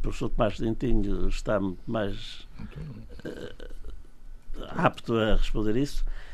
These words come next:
Eh, as medidas que têm sido tomadas nos Açores relativamente à prevenção. Eh, pelo menos,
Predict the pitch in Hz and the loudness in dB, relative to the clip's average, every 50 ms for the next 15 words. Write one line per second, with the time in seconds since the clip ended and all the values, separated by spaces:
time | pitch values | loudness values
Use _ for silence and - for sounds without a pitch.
0 | - - - - - - - 160 160 151 151 147 - - - 240 240 208 190 208 | -10 -10 -10 -10 -6 0 4 6 6 6 6 6 4 4 4 6 6 6 6 4
1 | 208 170 156 202 185 170 160 139 147 170 175 160 - - - - - - 202 202 | 4 4 6 6 6 6 6 6 4 4 4 2 0 -4 -6 -2 2 4 6 6
2 | 208 196 - 220 208 - - - 190 190 190 185 180 175 160 156 156 156 - - | 6 4 2 0 -2 -2 -2 -2 0 2 6 6 6 6 6 4 0 -2 -2 -4
3 | - - - - - - - - - - - - 196 226 240 196 170 180 160 - | -2 -2 0 0 0 -2 -2 6 12 12 12 12 12 12 10 10 8 4 2 2
4 | - 160 151 151 147 147 - - - - - - - - - - - - - - | 2 2 2 2 0 -2 -6 -12 -10 -10 -8 -8 -8 -8 -10 -12 -14 -16 -16 -16
5 | - - - - - - - - - - - - - 170 180 160 175 202 175 180 | -16 -16 -14 -14 -12 -12 -12 -12 -12 -12 -12 -8 -2 0 0 2 4 6 6 6
6 | 180 170 196 202 185 - 208 190 185 - 208 190 160 214 214 202 - - 208 165 | 6 6 4 4 4 6 6 6 6 4 0 2 2 4 2 2 2 0 -2 -2
7 | 131 131 - - - - - - - - - - - - - - - - - - | -2 -4 -8 -14 -20 -20 -20 -20 -20 -20 -20 -20 -18 -16 -16 -14 -14 -14 -16 -18
8 | - - - - - - - - - - - - - - - - - - - - | -20 -20 -18 -18 -18 -18 -18 -16 -16 -16 -16 -16 -18 -16 -16 -16 -16 -16 -16 -16
9 | - - - - - - - - 175 143 139 139 131 131 131 123 - - - - | -16 -16 -16 -18 -18 -14 -6 0 4 6 6 8 8 6 4 4 2 -2 -10 -8
10 | - - 226 208 202 196 175 190 214 220 233 226 - - - - | 2 6 6 6 6 6 6 8 8 8 6 4 0 -4 -8 -8